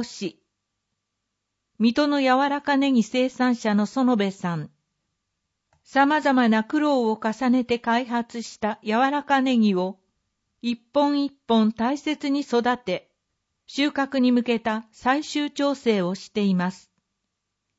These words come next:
園部さんは、今年も自信を持って柔らかネギを皆さんにお届けできる、と話していました。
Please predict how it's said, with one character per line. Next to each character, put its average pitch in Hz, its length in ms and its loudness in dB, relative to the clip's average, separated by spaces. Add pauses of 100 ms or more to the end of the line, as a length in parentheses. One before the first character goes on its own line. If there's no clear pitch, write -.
(140)
園 294 260 0
部 240 140 2
さ 208 260 0
ん 190 60 0
は、 190 220 -4 (680)
今 226 160 -2
年 247 340 0
も 226 300 2 (380)
自 214 160 -4
信 294 300 -2
を 294 100 -2
持 285 140 -2
っ 277 40 -14
て - 380 -8
柔 233 260 0
ら 277 120 -2
か 269 140 -2
ネ 262 160 2
ギ 233 160 4
を 202 120 2
皆 220 260 2
さ 247 200 0
ん 214 100 4
に 202 200 0
お 202 100 -2
届 254 360 0
け 240 40 0
で 233 140 -2
き 226 160 -4
る、 180 180 -6 (440)
と 254 140 -4
話 240 380 0
し - 40 -20
て 220 80 0
い 202 140 4
ま 196 140 0
し - 140 -14
た。 - 220 -10